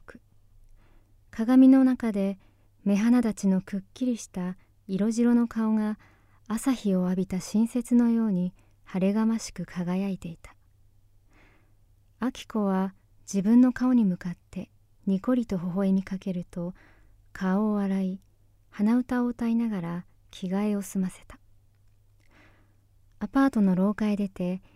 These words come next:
玄関のドアの張り紙を剥がす。「新聞屋さん、牛乳屋さん、長い間ご苦労様、朝倉」。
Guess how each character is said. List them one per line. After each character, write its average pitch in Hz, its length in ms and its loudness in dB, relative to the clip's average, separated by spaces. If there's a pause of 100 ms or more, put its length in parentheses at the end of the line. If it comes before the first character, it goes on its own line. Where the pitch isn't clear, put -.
(340)
玄 254 240 4
関 220 200 2
の 185 100 2
ド 185 140 0
ア 180 80 0
の 170 100 -4
張 151 140 -8
り 190 100 -2
紙 214 280 0
を 196 40 -4
剥 175 160 -8
が 165 100 -16
す。 - 200 -20 (1500)
「新 262 360 2
聞 262 120 2
屋 254 160 2
さ 247 220 -4
ん、 311 140 -4 (500)
牛 220 180 2
乳 226 160 4
屋 226 120 -2
さ 247 200 -4
ん、 285 120 -4 (520)
長 208 260 0
い 214 120 2
間 190 200 -2
ご 190 140 -4
苦 233 140 -4
労 220 140 -2
様、 202 380 -6 (580)
朝 185 240 -10
倉」。 185 280 -12